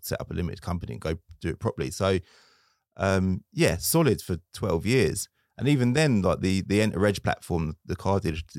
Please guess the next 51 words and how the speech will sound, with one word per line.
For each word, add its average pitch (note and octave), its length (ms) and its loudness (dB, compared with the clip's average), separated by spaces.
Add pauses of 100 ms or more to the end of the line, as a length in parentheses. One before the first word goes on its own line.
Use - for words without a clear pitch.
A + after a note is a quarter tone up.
(120)
dealer E2+ 180 0
platform, - 480 -4 (480)
that A#2 220 -2
wasn't G2 420 2
anything B2+ 320 0
then. D#2+ 300 -4
So G#2+ 480 2 (340)
it A2 120 -8
does D#3+ 220 2
take G2+ 220 2
a G2 60 0
long F#2 200 2
time. E2 260 0
And F2 40 -4
I F2+ 40 -4
think D3 180 -2
when D3 140 4
you're B2+ 120 4
younger, C3 340 4
you F#2 80 2
sort - 200 0
of F#2 80 -4
feel A2+ 400 4 (260)
a - 80 -8
bit G2+ 160 0
impatient, A2 480 2
going G#2 120 2
back G2 120 2
to - 100 -4
what F2 80 2
you G2 60 2
said F#2+ 160 2
earlier G2 280 4
about F2+ 340 0 (440)
looking G2+ 300 0
at, - 100 2 (180)
like, F#2 160 2 (320)
speaking G#2 380 2
out G2 180 2
to F2 340 2
sort - 180 -2
of F#2 140 -2
young G2+ 240 4
guys F#2 300 2
looking F2+ 160 -2
to - 60 -8
get A#1+ 100 -2
into F2 120 -4
the F#2+ 80 -10
car G#2+ 240 2
trade. D2 380 -4